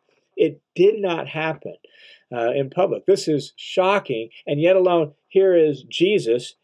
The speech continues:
and some woman who's not even his spouse, right? Like, uh, this is, this is clearly a breach, a massive breach of all propriety. This is not the way things are done. And yet this woman is so moved,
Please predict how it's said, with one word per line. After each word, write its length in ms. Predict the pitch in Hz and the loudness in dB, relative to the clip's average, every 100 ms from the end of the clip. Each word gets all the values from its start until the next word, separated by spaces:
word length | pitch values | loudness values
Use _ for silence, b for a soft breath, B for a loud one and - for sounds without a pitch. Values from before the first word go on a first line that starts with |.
| _ | _
and 160 | 143 139 | -4 -4
some 320 | - 190 196 | -2 0 0
woman 280 | 180 151 143 - | 0 -4 -6 -8
who's 160 | 226 185 | -8 -4
not 320 | 208 240 285 | -2 0 0
even 240 | 202 127 | -2 -4
his 160 | 85 - | -10 -18
spouse, 400 | - - - _ 160 | -16 -16 -18 _ -4
right? 80 | |
Like, 220 | 185 143 _ _ _ b b b _ - | -2 -2 _ _ _ b b b _ -4
uh, 80 | 143 | -2
this 420 | 139 139 226 - - | -2 4 4 4 -4
is, 560 | 160 160 156 147 131 - _ _ | 0 4 4 2 0 -8 _ _
this 220 | 175 185 156 | 0 0 -2
is 180 | 143 | -6
clearly 960 | - - - 208 220 233 196 123 95 - | -8 -16 -8 0 4 6 6 2 -2 -2
a 120 | 135 | -2
breach, 560 | 127 131 147 131 98 - | 0 2 2 2 -6 -6
a 80 | 135 | -4
massive 760 | 139 156 175 196 208 170 143 | -2 -4 -2 -2 -2 -4 -6
breach 520 | 120 110 95 - - _ b b b b | -2 -2 -2 -10 -20 _ b b b b
of 180 | 131 123 | -4 -2
all 260 | 135 143 | 0 0
propriety. 800 | 139 135 - 131 127 110 92 85 - | 2 -2 0 2 2 2 -2 -10 0
This 180 | 143 143 | 0 0
is 140 | 120 117 | -12 -8
not 340 | 120 127 135 | -6 -6 -4
the 120 | 117 | -4
way 180 | 104 98 | -2 -2
things 440 | 92 110 92 90 - | -4 -10 -10 -14 -16
are 240 | 110 95 | -14 -12
done. 380 | 85 110 104 76 _ b b b - | -10 -8 -8 -10 _ b b b -12
And 100 | 127 | -2
yet 160 | 135 | -2
this 220 | - 123 - | 0 -4 0
woman 320 | 135 131 127 | -2 -2 -4
is 180 | 123 - | -6 -8
so 440 | - - 165 190 | -8 -2 0 0
moved, 560 | 190 190 196 151 92 | -2 2 2 0 -4